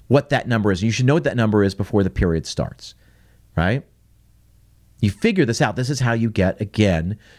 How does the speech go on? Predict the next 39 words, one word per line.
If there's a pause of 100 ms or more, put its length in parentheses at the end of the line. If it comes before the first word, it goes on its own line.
(120)
consistent,
predictable (120)
profit. (1080)
So (440)
you
do
your
projections.
You
say,
"This
is
how
much
revenue
I
think
I'm
gonna
generate
in
the
month
of
April." (300)
In
this
case,
we
say,
"Hey,
I
think
I'm
gonna
generate
a
hundred
thousand."